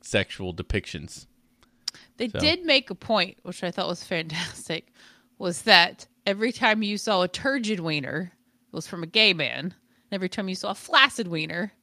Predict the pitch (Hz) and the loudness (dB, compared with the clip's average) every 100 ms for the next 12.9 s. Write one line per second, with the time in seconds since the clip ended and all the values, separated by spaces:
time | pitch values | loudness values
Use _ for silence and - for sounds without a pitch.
0 | _ _ _ _ _ 196 175 170 180 175 | _ _ _ _ _ 0 0 0 -2 -2
1 | - 247 - 151 - 160 175 180 190 180 | 6 6 6 -4 -6 -6 -6 -4 -4 -4
2 | 190 311 269 202 202 214 - _ _ _ | 0 8 10 10 6 -4 -14 _ _ _
3 | _ _ _ - 233 - 247 214 220 226 | _ _ _ -8 -6 2 10 10 10 6
4 | 220 202 214 185 185 190 - - _ _ | 2 0 0 0 0 -4 -12 -18 _ _
5 | _ _ _ 196 226 208 226 202 185 175 | _ _ _ 0 6 6 6 2 2 2
6 | 196 208 254 240 - 170 135 175 - _ | 0 0 2 2 2 -4 -4 -6 -8 _
7 | _ _ _ _ _ 147 156 - 262 262 | _ _ _ _ _ -10 -8 2 4 4
8 | - 208 165 165 202 196 - 175 254 262 | 2 0 0 0 -6 -6 -8 -4 2 2
9 | - 147 151 160 185 185 226 196 190 - | 2 -8 -6 -4 -2 -2 0 2 2 0
10 | 165 175 - - 247 240 220 226 220 208 | -2 -2 -2 2 6 6 4 2 2 0
11 | - 285 254 220 202 285 330 170 175 - | 0 0 0 -2 -2 0 2 2 0 -4
12 | _ _ 165 - 294 311 143 - 190 | _ _ -14 2 8 8 6 -8 -16